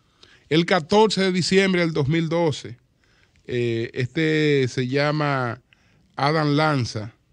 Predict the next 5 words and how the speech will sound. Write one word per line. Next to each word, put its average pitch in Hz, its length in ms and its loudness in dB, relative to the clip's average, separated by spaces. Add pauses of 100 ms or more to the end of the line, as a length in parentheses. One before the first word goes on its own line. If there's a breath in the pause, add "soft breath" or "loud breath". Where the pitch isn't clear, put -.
(180)
tenía, 143 760 0 (400)
mató 127 400 0
a 180 40 4
veintiséis 160 440 0
personas, 131 720 -4